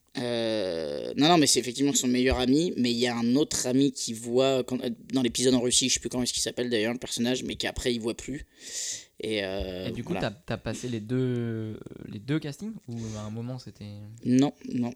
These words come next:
Speaker 1: pour le coup, euh, non, je l'ai su après.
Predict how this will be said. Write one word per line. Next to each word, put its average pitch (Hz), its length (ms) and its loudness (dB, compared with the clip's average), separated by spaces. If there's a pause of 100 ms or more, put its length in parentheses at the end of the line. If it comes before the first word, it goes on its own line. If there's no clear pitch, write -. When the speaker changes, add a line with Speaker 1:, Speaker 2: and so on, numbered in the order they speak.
(100)
Speaker 1:
pour - 120 -4
le 113 80 0
coup, 135 300 -2
euh, 117 340 2
non, 117 220 2
je 123 80 -6
l'ai 123 100 -4
su - 280 4
après. 131 480 2